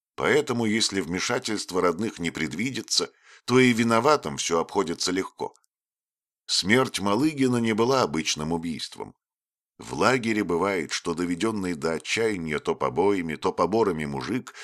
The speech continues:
изготавливает нож и ждет удобного случая. Здесь было иное. Малыгина убили его же приятели, окружение его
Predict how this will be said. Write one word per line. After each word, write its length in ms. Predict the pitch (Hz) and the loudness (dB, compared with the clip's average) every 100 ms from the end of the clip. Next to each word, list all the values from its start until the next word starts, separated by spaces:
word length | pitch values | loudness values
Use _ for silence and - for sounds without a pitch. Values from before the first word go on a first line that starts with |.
| - | -8
изготавливает 840 | 80 80 92 120 117 98 92 87 | -4 0 2 2 2 2 2 -2
нож 340 | 95 143 - - | -2 -2 -2 -6
и 100 | 120 | -4
ждет 460 | 98 71 123 135 - | -4 2 4 4 0
удобного 580 | 123 98 107 92 95 92 | -4 2 2 2 -2 -2
случая. 580 | - 85 101 - 57 - _ _ _ _ _ | -2 -4 -6 -4 -6 -10 _ _ _ _ _
Здесь 520 | 64 - - 120 139 | -4 -4 0 2 0
было 340 | 71 73 92 92 | -2 0 2 2
иное. 640 | - 87 78 64 53 50 - _ _ _ _ - | 0 -2 -2 -6 -8 -14 -20 _ _ _ _ -10
Малыгина 800 | 71 - 117 151 147 139 131 123 | -2 0 2 2 2 0 0 0
убили 460 | 104 87 104 120 117 | -2 0 2 2 2
его 360 | 101 85 92 | 2 4 4
же 160 | 92 101 | 4 0
приятели, 800 | - 90 80 90 - 71 60 _ _ | 0 0 2 0 -2 -6 -10 _ _
окружение 880 | 90 87 98 90 - 104 110 104 95 | 0 2 2 2 2 2 2 -2 -2
его 320 | 87 90 90 | -2 0 -2